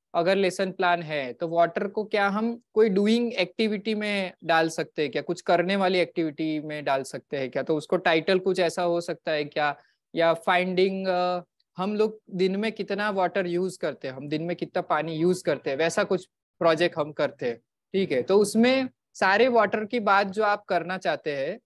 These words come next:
वो सब सारी बातें cover हो जाएगी कि भाई हम नापेंगे कि हम दिन में कितना पानी यूज़ करते हैं, ठीक है, कौन और कौन किस चीज़ में ज्यादा पानी यूज़ करता है उसका analysis थोड़ा सा करते हैं। तो सारे बच्चे घर से,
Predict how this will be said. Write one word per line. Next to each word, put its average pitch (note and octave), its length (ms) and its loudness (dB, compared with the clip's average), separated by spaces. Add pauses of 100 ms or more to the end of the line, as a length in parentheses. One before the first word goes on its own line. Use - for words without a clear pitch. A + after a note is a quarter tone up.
(160)
वो G3+ 80 -2
सब A3 360 0
सारी G3+ 380 2
बातें G3 360 0
cover E3+ 440 0 (180)
हो D#3 160 0
जाएगी C3 420 -2
कि E3 160 -6
भाई E3+ 160 2
हम F3+ 320 -4 (300)
नापेंगे F#3 520 0
कि F3+ 120 -6
हम F3 180 -6
दिन E3 160 -4
में F3 140 -6
कितना F3 260 -6
पानी C#3+ 260 -4
यूज़ C3 260 -8
करते B2+ 280 -8
हैं, A2+ 80 -12 (140)
ठीक F#3 160 -12
है, D3 60 -2
कौन F3+ 320 0
और F#3 300 2
कौन G#3 480 -2 (380)
किस A#3 220 0
चीज़ G#3 240 0
में G#3+ 100 0
ज्यादा F3 280 2
पानी F3 320 0
यूज़ D3 220 -6
करता B2+ 320 -4
है A#2+ 100 -4
उसका C3+ 280 -2
analysis D3+ 520 0
थोड़ा C#3+ 160 -2
सा C#3 120 -8
करते B2 300 -10
हैं। A#2 100 -6
तो - 340 -12
सारे G3+ 280 4
बच्चे G#3 800 4
घर E3+ 220 2
से, F3+ 480 0